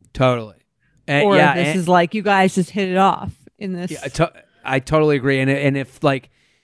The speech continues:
Speaker 1: there's no, yeah, you can't see, like, a friend later that day and go, "Have you ever hung out with that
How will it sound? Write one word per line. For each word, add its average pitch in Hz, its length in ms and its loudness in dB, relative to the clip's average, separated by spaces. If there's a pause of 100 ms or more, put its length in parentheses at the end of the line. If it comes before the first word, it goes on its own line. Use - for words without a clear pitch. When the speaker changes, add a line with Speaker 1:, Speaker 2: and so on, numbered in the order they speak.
(160)
Speaker 1:
there's 147 240 0
no, 165 340 2
yeah, 170 240 2
you 131 160 -2
can't 156 300 0
see, 147 340 -2
like, 131 460 -6
a 131 100 -6
friend 143 420 2
later 135 200 2
that 123 100 -2
day 147 160 2
and 131 80 -2
go, 120 160 0
"Have 131 140 -2
you 185 60 4
ever 247 200 0
hung 202 160 0
out 208 160 0
with 208 120 -6
that 160 300 -2